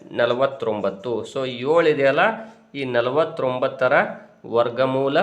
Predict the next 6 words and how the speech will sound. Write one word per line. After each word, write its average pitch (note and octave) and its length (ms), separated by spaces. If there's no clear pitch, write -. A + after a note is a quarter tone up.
ಆಗುತ್ತದೆ. G#2+ 960
ಅದೇ E3 200
ರೀತಿಯಾಗಿ E3+ 880
ಅರವತ್ನಾಲ್ಕರ D#3 760
ವರ್ಗಮೂಲ D3+ 560
ಎಂಟಾಗುತ್ತೆ. A2+ 760